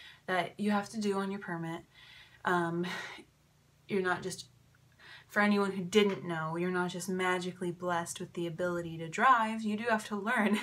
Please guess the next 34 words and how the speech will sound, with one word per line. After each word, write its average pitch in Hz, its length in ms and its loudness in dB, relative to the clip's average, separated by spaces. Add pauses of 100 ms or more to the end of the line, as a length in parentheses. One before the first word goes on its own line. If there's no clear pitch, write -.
<laughs> - 600 -2
I'm 233 140 2
pretty 330 180 -2
good 277 160 0
at 285 100 -2
driving, 320 360 -4
I - 160 -4
just 220 180 -6
need 214 220 0
to 196 160 -2 (360)
practice 196 600 -4 (100)
on, 180 480 2 (320)
you 196 80 -2
know, 175 140 2
going 175 240 2
on, 170 100 0
like, 170 160 -4
the 175 60 -2
highway 175 440 0
more. 208 300 0 (1160)
So 254 140 2
that's 269 220 4
what 262 120 0
we 226 100 0
were 214 80 2
gonna 190 160 0
do 170 320 -2
on 190 100 -4
Friday. 226 380 -2 (400)
So 302 120 -2
then 294 160 4
Friday 285 420 6
rolls 208 260 4
around 180 560 0